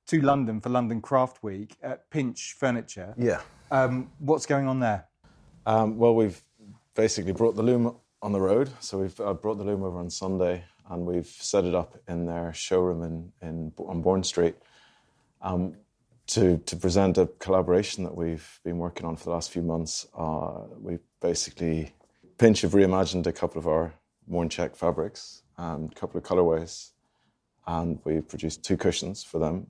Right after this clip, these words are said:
Speaker 2: and then we've also done a wall hanging that Russell designed, and, uh, well, with Una. They chose the colors. Um, we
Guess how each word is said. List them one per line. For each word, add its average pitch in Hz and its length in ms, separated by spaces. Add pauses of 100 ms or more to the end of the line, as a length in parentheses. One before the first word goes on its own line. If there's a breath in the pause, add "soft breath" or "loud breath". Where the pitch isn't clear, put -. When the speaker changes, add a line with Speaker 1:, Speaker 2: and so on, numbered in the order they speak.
Speaker 2:
and 85 160
then 82 140
we've 82 160
also 82 240
done 71 160
a 76 40
wall 82 220
hanging 78 320 (220)
that 76 60
Russell 76 360
designed, 76 540 (260)
and, 78 340
uh, 80 260 (180)
well, 87 180
with 85 140
Una. 82 260 (540 soft breath)
They - 80
chose 85 240
the - 60
colors. 92 600
Um, 80 480
we 87 560